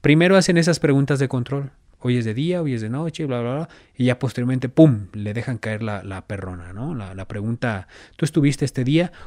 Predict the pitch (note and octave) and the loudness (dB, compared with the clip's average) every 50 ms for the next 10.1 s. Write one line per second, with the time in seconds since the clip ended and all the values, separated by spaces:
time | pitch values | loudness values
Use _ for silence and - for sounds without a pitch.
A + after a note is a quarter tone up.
0 | - - - B2 A#2 - C3+ B2+ - - D#3+ D#3 D3 C#3 D3+ C#3+ - - D3 B2 | -10 -4 -4 -4 -2 0 -2 -2 2 2 2 4 4 2 0 -2 0 0 -2 0
1 | A#2+ A#2 B2 C#3+ E3 F3 F3 E3+ E3 D#3 - - - - D3 C3 - - B2 - | 0 0 0 2 2 4 4 2 0 0 -4 -10 -10 -6 -6 -2 0 -2 -2 2
2 | - D3+ C#3 - D3+ C3+ - - C#3 C#3+ D3 - C3+ B2 - - B2 A#2 A2 G2 | 2 0 2 2 -2 -4 0 0 0 0 0 0 -4 -4 -2 -2 0 0 0 -4
3 | G2+ - - C3 C#3+ D3+ D#3 D3+ C3+ C3 - D#3+ D#3+ D3+ D3 D3 D#3 E3+ D#3+ D3+ | -6 -8 -2 0 0 0 0 -4 -4 0 0 2 2 2 2 2 4 4 4 2
4 | D3 C#3 C#3+ C3 D3 C#3 C#3 B2 - B2 A#2 B2 C3+ C3+ - D#3 D3+ D3 C3+ - | 2 0 -2 -2 0 -2 -2 0 0 2 2 2 2 2 2 2 2 2 0 -2
5 | - - - - _ _ _ _ _ - C3+ C3 B2 B2 A2+ - - B2+ B2+ C#3+ | -10 -20 -20 -20 _ _ _ _ _ 0 2 2 2 2 2 2 2 4 6 4
6 | C#3+ B2+ C3+ A#2+ - - B2+ A#2+ B2 - D#3 D3+ E3 D#3+ D#3+ D3 C#3+ C#3+ D3+ C#3 | 4 4 2 -2 -2 -2 -2 -4 -2 -2 0 0 2 4 4 4 4 2 2 2
7 | - E3+ D#3 - E3 - F3+ F3+ F3 - C3+ B2 B2 B2 A2+ - - A2+ G#2 G2 | 2 0 0 0 -2 -2 -2 -4 -2 -2 -2 0 0 0 -2 -2 -2 -4 -4 -4
8 | - _ _ _ _ _ _ - - - - _ F3 F#3 G3+ G3+ E3+ E3+ D3+ - | -8 _ _ _ _ _ _ -20 -20 -20 0 _ 6 6 8 6 6 4 2 2
9 | - G3+ G3+ G#3+ G#3+ G#3 G3+ F#3+ D#3+ D3+ - G#3 A3+ A3 E3+ - - F3 E3 D3 | 2 2 4 4 4 2 2 0 0 -2 0 0 0 0 -2 -2 -2 0 0 2
10 | D3+ C#3+ | 0 0